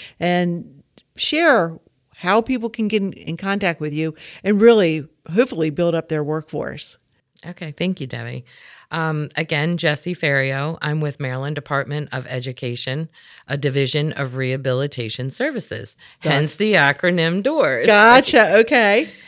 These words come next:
Speaker 2: And, um, so doors, um, we support individuals with disabilities in finding employment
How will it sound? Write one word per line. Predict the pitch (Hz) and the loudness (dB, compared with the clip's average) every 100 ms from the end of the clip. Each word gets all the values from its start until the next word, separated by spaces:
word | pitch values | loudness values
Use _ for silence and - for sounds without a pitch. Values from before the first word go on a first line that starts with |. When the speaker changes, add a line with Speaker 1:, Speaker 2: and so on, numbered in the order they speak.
| - - - | -20 -12 -2
Speaker 2:
And, | 190 175 180 185 | 0 0 0 -2
um, | 175 165 165 165 | 0 2 0 -4
so | - 214 190 185 | 0 4 6 4
doors, | 185 214 220 226 226 240 233 - | 0 0 2 2 2 0 -4 -6
um, | 175 165 160 156 156 143 _ - - | -4 0 0 -2 -6 -10 _ -20 -16
we | - 160 190 208 214 - _ _ _ _ - | -8 -4 -2 -2 -4 -8 _ _ _ _ -18
support | - 185 - 170 156 | -8 -6 -2 0 0
individuals | - 160 151 143 147 143 - | -2 -4 -4 -4 -4 -6 -6
with | 139 | -6
disabilities | 147 139 143 139 135 131 127 123 | -6 -6 -4 -4 -4 -4 -6 -6
in | 139 127 | -10 -6
finding | 135 131 131 131 123 | -6 -4 -6 -8 -8
employment | 131 135 - 131 123 147 190 202 | -8 -8 -6 -4 -4 -4 -6 -8